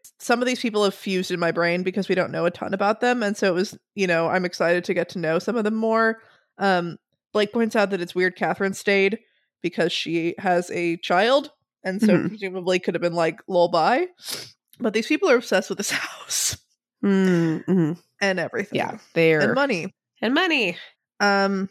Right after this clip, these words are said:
Speaker 1: yeah, we, we learn a little bit about, <clears throat> um, Ellie. I like that she calls Callan out. I think it was Callan for being like, "Oh, you're paranoid." And she's like, "No, she's not paranoid. This is an act." <laughs> Like, I just
Speaker 2: Yeah.
Speaker 1: love that she's just like, "No,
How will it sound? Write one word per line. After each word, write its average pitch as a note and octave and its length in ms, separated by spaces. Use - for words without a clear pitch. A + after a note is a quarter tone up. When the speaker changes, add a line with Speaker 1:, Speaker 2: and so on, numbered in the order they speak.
Speaker 1:
yeah, F#3 380
we, A3+ 340
we A3+ 160
learn A#3 220
a B3 40
little A#3 200
bit G3+ 220
about, F3+ 500
<clears throat> - 400
um, F#3 320
Ellie. A#3+ 420
I G#3 100
like F#3+ 280
that F#3 120
she F#3+ 500
calls F#3 260
Callan F3+ 320
out. F3+ 380
I A3 60
think B3 160
it G3 40
was - 120
Callan E3+ 480
for - 140
being F#3 220
like, F#3+ 200
"Oh, A3 160
you're B3 120
paranoid." A3+ 720
And F#3+ 100
she's - 220
like, F3+ 220
"No, A3 100
she's G#3+ 240
not A3+ 280
paranoid. G3 520
This G3 140
is G3 120
an F#3+ 140
act." F#3+ 380
<laughs> F4 40
Like, - 300
I A#4+ 60
just - 300
Speaker 2:
Yeah. D#3 120
Speaker 1:
love - 140
that - 180
she's - 340
just C4+ 220
like, A#3+ 220
"No, G3+ 440